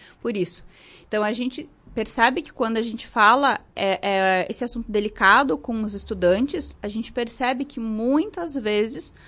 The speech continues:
a gente vê esses sinais na nossa família, no nosso convívio.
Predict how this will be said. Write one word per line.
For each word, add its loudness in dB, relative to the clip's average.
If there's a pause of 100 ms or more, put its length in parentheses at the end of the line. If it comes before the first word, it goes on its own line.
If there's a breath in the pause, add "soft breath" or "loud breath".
(200 loud breath)
a -4
gente -6
vê 0
esses -4
sinais -2 (140)
na 0
nossa -2
família, 0 (240 loud breath)
no -2
nosso -2
convívio. -4